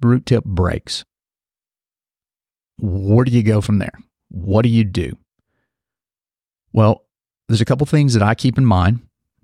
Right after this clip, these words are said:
So first off, how big a root fragment are we talking about?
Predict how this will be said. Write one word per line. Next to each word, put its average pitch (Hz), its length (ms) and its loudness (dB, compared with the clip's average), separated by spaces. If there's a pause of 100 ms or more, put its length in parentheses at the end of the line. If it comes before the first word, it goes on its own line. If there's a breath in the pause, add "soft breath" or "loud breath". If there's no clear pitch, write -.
(140)
So 107 160 -2
first 147 320 -2
off, 107 300 0 (480)
how 139 220 0
big 156 240 0
a 131 80 2
root 117 300 2 (400)
fragment 101 440 0 (340)
are 107 100 0
we 95 100 -2
talking 90 400 -4
about? 90 240 -12